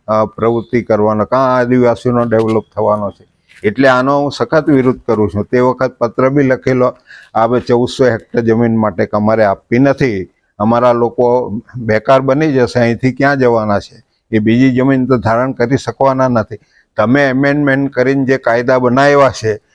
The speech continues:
જે તમે શરતોનું પાલન તમે એનું કરતા જ નથી, તમે એને પાછું લેવલ કરીને વસાવી આપવાનું, એને બોર બનાવી આપવાનું અને એને પાણી, અ, પાછા ગામ વસાવવાની જે વાત તમારા એમેન્ડમેન્ટમાં છે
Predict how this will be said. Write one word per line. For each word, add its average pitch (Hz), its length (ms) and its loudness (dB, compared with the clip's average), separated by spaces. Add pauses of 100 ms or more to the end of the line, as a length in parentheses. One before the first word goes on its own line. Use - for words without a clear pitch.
(220)
જે 127 240 2
તમે 135 420 0 (440)
શરતોનું 139 640 0
પાલન 120 580 -2 (220)
તમે 135 260 2
એનું 131 320 0
કરતા 139 400 0
જ 180 60 -2
નથી, 151 340 0
તમે 113 420 0 (340)
એને 120 260 2
પાછું 131 480 0
લેવલ 120 380 2
કરીને 135 400 0
વસાવી 139 520 0
આપવાનું, 127 640 0 (280)
એને 123 180 2
બોર 117 360 2
બનાવી 139 480 2
આપવાનું 127 680 0 (400)
અને 131 340 0
એને 127 160 0
પાણી, 120 500 -2
અ, 135 460 0 (140)
પાછા 131 380 2
ગામ 120 380 0
વસાવવાની 131 680 0 (300)
જે 127 120 2
વાત 123 340 4 (120)
તમારા 131 380 4
એમેન્ડમેન્ટમાં 135 680 0
છે 127 260 -2